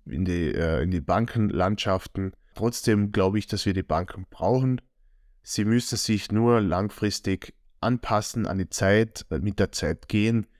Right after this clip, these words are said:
und auch moderner werden. Und verstehen, dass das Sparbuch zur Anlage und das Ba-, und der Bausparer ausgedient haben. Obwohl jetzt derzeit wieder starke Bausparer oder starke Phasen für Bausparer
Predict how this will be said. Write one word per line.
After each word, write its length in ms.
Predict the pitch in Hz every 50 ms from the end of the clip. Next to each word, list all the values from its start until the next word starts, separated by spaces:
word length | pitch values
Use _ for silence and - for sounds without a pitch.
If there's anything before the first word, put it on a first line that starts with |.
| - _ _ _ _ - _
und 160 | - 110 -
auch 160 | 76 95 101
moderner 500 | 101 98 95 90 85 87 87 98 98 92
werden. 320 | 82 82 78 76 73 82 - - _ _ _ _ _ _ _ _ _ _ _ _ _ _ _ _ _
Und 160 | - 131 123
verstehen, 720 | - 113 101 - - - 98 98 107 123 135 147 147 123 - _ _
dass 180 | - 104 -
das 260 | - 107 98 - - - _ _ _
Sparbuch 680 | - - - - 104 98 120 127 - 135 127 120 -
zur 180 | - - - -
Anlage 640 | - 110 113 110 104 104 107 104 104 104 101 - - _ _ _ _
und 160 | - 107 104
das 140 | - 90 -
Ba-, 140 | - - - - - _
und 180 | - 107 104
der 60 | - 90
Bausparer 680 | - - 87 98 104 - - - 101 95 95 92 - _
ausgedient 640 | - 82 104 - - - 104 92 98 90 85 78 -
haben. 220 | - 85 82 98 - _ _ _ _ _ _ _ _ _
Obwohl 640 | - 110 101 101 110 110 113 127 143 143 139 117 95
jetzt 280 | 110 107 101 - - -
derzeit 380 | 104 104 101 - 107 98 95
wieder 200 | 107 101 101 95
starke 600 | 90 - - - - 101 92 98 101 - - 110
Bausparer 640 | 98 - 85 87 101 - - - 95 95 95 95 78
oder 160 | 90 95 92
starke 420 | - - - 87 98 - - 117
Phasen 420 | - - - 78 78 101 - 107 98
für 200 | - - 98 -
Bausparer 760 | - - 82 104 - - - 98 98 98 95 95 95 95